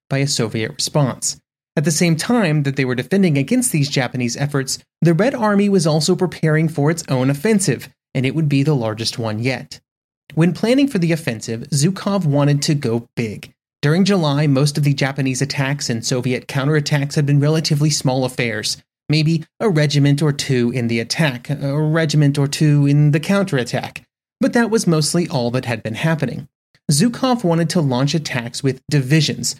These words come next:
when he kicked off his offensive in late August. To do this, he requested yet another fresh batch of units to expand to those already under his command. During July, two more infantry divisions, two Mongolian cavalry divisions, another tank brigade,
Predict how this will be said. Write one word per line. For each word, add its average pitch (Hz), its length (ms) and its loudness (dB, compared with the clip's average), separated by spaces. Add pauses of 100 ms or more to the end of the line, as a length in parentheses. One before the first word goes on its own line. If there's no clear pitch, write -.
(160)
when 143 120 4
he 147 80 6
kicked 156 300 -2
off 139 160 2
his 131 160 0
offensive 123 520 -4
in 139 140 0
late 113 240 -2
August. 127 580 -4 (360)
To 170 80 2
do 214 140 4
this, 220 220 2
he 190 80 0
requested 170 560 0
yet 151 280 0
another 147 340 4
fresh 143 420 -4
batch 135 280 -4
of 117 200 -6
units 151 320 0
to 147 120 -2
expand 170 640 -2 (340)
to 151 160 -2
those 131 480 -2
already 123 360 -2
under 113 220 -2
his 113 200 -4
command. 139 560 0 (480)
During 180 300 4
July, 156 420 2
two 151 240 2
more 156 180 4
infantry 165 440 2
divisions, 165 500 2
two 160 240 0
Mongolian 135 600 2
cavalry 156 420 0
divisions, 143 560 2 (140)
another 127 340 0
tank 190 300 0
brigade, 156 560 0